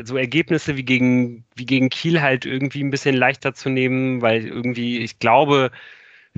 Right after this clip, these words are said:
wenn wir alle ganz ehrlich zu uns sind, kann man sich wahrscheinlich schon fast damit abfinden, die Fortuna wird wahrscheinlich dieses Jahr eher nicht aufsteigen, die Fortuna wird aber, äh, wahrscheinlich auch nicht absteigen und dann geht's eigentlich nur darum, halt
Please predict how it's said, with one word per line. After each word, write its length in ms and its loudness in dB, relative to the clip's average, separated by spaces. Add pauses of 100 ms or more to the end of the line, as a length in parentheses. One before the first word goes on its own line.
(140)
wenn 120 0
wir 120 2
alle 180 0
ganz 180 -4
ehrlich 260 -6
zu 140 -12
uns 140 -8
sind, 180 -6
kann 140 -4
man 120 -2
sich 140 -12
wahrscheinlich 340 -4
schon 120 -14
fast 180 -6
damit 220 -4
abfinden, 580 -4
die 60 -10
Fortuna 420 -4
wird 140 -10
wahrscheinlich 260 -4
dieses 300 -8
Jahr 100 0
eher 180 2
nicht 280 0
aufsteigen, 500 2
die 80 -8
Fortuna 380 -4
wird 160 -4
aber, 420 4
äh, 420 2
wahrscheinlich 540 -2
auch 60 -2
nicht 160 0
absteigen 580 2
und 140 -6
dann 100 2
geht's 220 -4
eigentlich 280 0
nur 160 -2
darum, 380 -2
halt 340 0